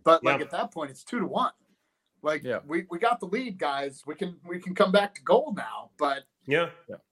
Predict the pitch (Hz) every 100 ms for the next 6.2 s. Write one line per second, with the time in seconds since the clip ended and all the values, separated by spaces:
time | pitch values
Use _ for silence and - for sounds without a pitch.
0 | _ - 151 170 151 151 190 160 190 180
1 | 170 165 156 - 156 147 143 135 131 -
2 | - - 71 - - - - 180 202 180
3 | 180 185 185 180 170 175 165 170 170 170
4 | 165 156 147 139 143 156 - _ _ -
5 | 196 185 - 160 156 185 175 180 170 165
6 | 160 -